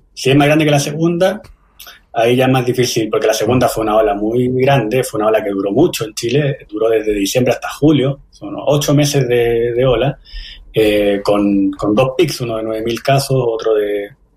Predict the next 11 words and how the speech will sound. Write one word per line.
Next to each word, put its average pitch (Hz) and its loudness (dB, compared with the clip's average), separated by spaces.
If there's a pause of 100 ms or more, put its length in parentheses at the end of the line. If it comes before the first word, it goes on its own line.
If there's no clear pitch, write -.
(180)
ocho 110 0
mil 107 0
novecientos, 135 0
si - -6
no 123 0
me 120 0
equivoco, 123 0
en 113 -2
junio. 139 2 (600)
Eh, 110 2
entonces, 127 0